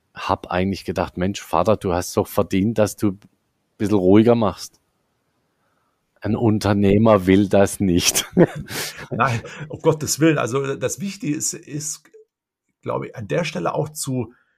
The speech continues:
Speaker 2: da-, das zu, zu, zu wissen, dass der Mensch ja auch in gewisser Weise, also für uns ist ja gefühlt die Rente der Ruhestand und dann liegt man nur noch am Strand.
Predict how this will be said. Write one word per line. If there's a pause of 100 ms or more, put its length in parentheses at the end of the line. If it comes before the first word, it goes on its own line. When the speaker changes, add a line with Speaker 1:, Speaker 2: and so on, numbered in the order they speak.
(320)
Speaker 2:
da-,
das
zu,
zu,
zu
wissen, (240)
dass
der
Mensch
ja
auch (120)
in
gewisser
Weise,
also (100)
für
uns
ist
ja
gefühlt
die
Rente (280)
der
Ruhestand
und
dann
liegt
man
nur
noch
am
Strand.